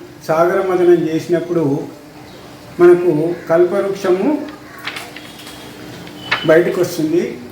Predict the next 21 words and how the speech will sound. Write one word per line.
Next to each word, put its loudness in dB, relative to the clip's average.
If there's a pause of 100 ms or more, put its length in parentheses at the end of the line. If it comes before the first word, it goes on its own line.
(260)
కల్పవృక్షం 2
అంటే 4 (540)
కోరికలు 2
తీర్చే 4
చెట్టు, 0 (840)
మనం 6
ఏ 8
కోరికలు 0
తీ-, 2
అడిగినా 4
కూడా 0
తీరుస్తుంది -2
అనమాట. -6 (1800)
So 6
దాన్ని 4
కల్పవృక్షం 0
అన్నాడు. 0 (1000)
అయితే 4
మనకు 4 (300)
అరటి 2
చెట్టు 2